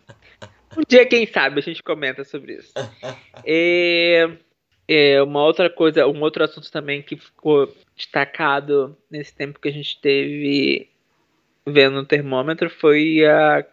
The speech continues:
Speaker 1: a, o compositor do <laughs> Me Chame Pelo Seu Nome, dizendo que ele ficou
Speaker 2: Substantivos.
Speaker 1: traumatizado, traumatizado por causa da,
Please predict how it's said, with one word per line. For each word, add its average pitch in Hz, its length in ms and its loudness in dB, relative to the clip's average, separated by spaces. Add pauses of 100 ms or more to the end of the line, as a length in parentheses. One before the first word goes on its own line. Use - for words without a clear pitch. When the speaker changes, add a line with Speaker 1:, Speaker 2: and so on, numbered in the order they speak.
(180)
Speaker 1:
a, - 800 -2
o 143 80 -6
compositor 151 680 0
do 147 160 -4
<laughs> 143 480 0 (720)
Me 147 80 -12
Chame 143 280 -2
Pelo 147 180 2
Seu 143 280 -4
Nome, 139 560 -2 (1400)
dizendo 143 260 -2
que 156 100 -2
ele 143 80 -2
ficou 131 180 2
Speaker 2:
Substantivos. - 20 -16
Speaker 1:
traumatizado, 143 1120 -2 (520)
traumatizado 143 920 -4
por - 200 -20
causa 147 280 -4
da, 135 1000 0